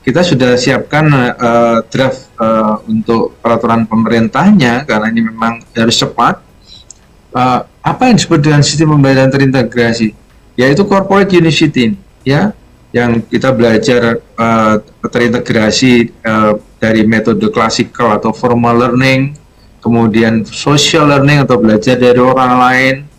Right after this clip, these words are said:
dan apa, ap-, dan yang ketiga experiential learning, eh, belajar sambil bekerja, belajar berbasis pengalaman. Nah, jadi ini terintegrasi semuanya. Ini kemudian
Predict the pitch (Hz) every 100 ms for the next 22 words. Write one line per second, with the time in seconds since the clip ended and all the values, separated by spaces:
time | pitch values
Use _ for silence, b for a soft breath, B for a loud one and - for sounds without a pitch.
0 | - - _ - 117 117 - 117 - 135
1 | 135 - - - - _ - 113 113 113
2 | 113 107 110 113 131 127 - 135 131 123
3 | 120 135 113 107 107 123 113 - - 117
4 | 104 - _ 113 110 123 123 127 - _
5 | - - 127 123 104 107 110 101 113 101
6 | 95 113 110 101 - 135 135 110 - 107
7 | 123 - 117 113 107 107 104 104 95 -
8 | B B - 113 113 - B B - 123
9 | 160 165 180 160 156 143 - 117 113 131
10 | 113 110 104 101 101 101 127 120 B B
11 | B _ _ - 143 151 151 214 202